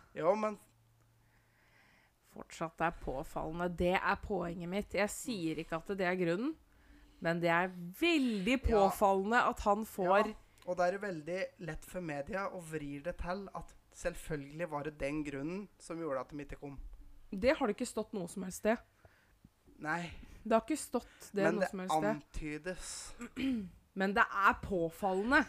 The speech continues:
Speaker 1: Ja, ja, det er mulig det er
Speaker 2: Altså, hvis du,
Speaker 1: påfallende.
Speaker 2: hvis du hadde hatt en stor krangel med en eller annen, og så velger du ikke å komme i bursdagen uka etterpå, det er påfallende.
Speaker 1: Ja, men altså, i mitt tilfelle så er det fordi jeg har kranglet med, og jeg hadde sagt det rett ut.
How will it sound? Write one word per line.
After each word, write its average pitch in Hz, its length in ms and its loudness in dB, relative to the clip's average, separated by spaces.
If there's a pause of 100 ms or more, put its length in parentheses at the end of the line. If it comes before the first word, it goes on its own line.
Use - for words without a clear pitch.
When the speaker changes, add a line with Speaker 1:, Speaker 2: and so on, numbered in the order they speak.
(140)
Speaker 1:
Ja, 175 160 -2
ja, 415 260 -2
det 392 100 -8
er 403 60 -2
mulig 311 300 2
det 269 120 -8
er - 40 4
Speaker 2:
Altså, 254 160 4
hvis 320 160 8
du, 220 80 -2
Speaker 1:
påfallende. 233 240 4
Speaker 2:
hvis 277 180 2
du 233 140 2
hadde 233 160 6
hatt 220 280 0
en 262 100 2
stor 226 480 2
krangel 170 420 2
med 185 140 2
en 180 80 0
eller 226 100 6
annen, 330 200 6 (120)
og - 120 -6
så 269 100 4
velger 202 280 6
du 247 60 2
ikke 240 160 0
å - 80 -10
komme 190 220 0
i - 20 4
bursdagen 208 600 2 (880)
uka 214 240 4
etterpå, 247 300 6 (560)
det - 100 -4
er 160 80 2
påfallende. 165 720 -2 (1200)
Speaker 1:
Ja, 175 160 -2
men 185 140 -4
altså, 175 260 -6
i 180 60 -6
mitt 160 260 -6
tilfelle 165 460 -6 (180)
så - 160 -8
er 160 160 2
det 156 100 -6
fordi 151 300 -8
jeg 147 80 -2
har 160 80 -2
kranglet 143 340 -2
med, 170 220 -8
og 175 80 -2
jeg 175 60 8
hadde 175 180 4
sagt - 320 -10
det 170 100 -6
rett 165 300 -10
ut. 151 300 -10